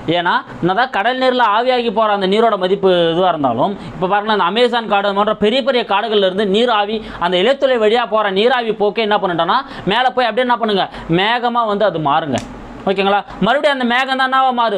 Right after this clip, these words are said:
மழை பொழிவா வந்து பொழிய வைக்கிறது. நம்ம மரங்களை அழிக்க அழிக்க அந்த நீராவி மூலமா வந்து மேல போற அந்த தண்ணியோட அளவு குறையுது. அதனால மழையோட அளவு என்ன பண்ணுதுங்க, குறையுது. அப்ப அந்த நீரோட மறுசுழற்சியும் வந்து காடுகள் அழிக்கப்படுறதால வந்து பாதிக்கப்படுது.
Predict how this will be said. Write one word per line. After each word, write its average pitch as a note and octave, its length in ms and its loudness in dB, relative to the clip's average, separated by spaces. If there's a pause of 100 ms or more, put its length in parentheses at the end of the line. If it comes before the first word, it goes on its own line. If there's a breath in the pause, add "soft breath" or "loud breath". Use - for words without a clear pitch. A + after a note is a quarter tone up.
மழை G#3+ 240 -2
பொழிவா G#3+ 340 2
வந்து F3+ 240 0
பொழிய F3 260 2
வைக்கிறது. B2+ 340 -2 (260 loud breath)
நம்ம F3+ 240 0
மரங்களை A#3+ 400 0
அழிக்க A3 240 -2
அழிக்க F#3 320 0 (200)
அந்த F3 200 -2
நீராவி B3 420 2
மூலமா G3+ 300 2
வந்து F#3+ 180 0
மேல G#3 140 0 (100)
போற F3 160 2
அந்த D#3 180 -6
தண்ணியோட G3 360 0
அளவு F3+ 240 2
குறையுது. E3 340 0 (340 loud breath)
அதனால G#3 380 -2
மழையோட A#3+ 460 2
அளவு A#3+ 200 0
என்ன B3 180 2
பண்ணுதுங்க, A#3+ 360 0 (460 loud breath)
குறையுது. A#2+ 520 2 (1200)
அப்ப D3+ 180 -4
அந்த E3+ 140 -2
நீரோட G#3+ 360 2
மறுசுழற்சியும் A3 560 0
வந்து G#3+ 180 2 (360 loud breath)
காடுகள் A3+ 340 0
அழிக்கப்படுறதால E3 680 0
வந்து D#3 160 0 (120)
பாதிக்கப்படுது. A2 520 -4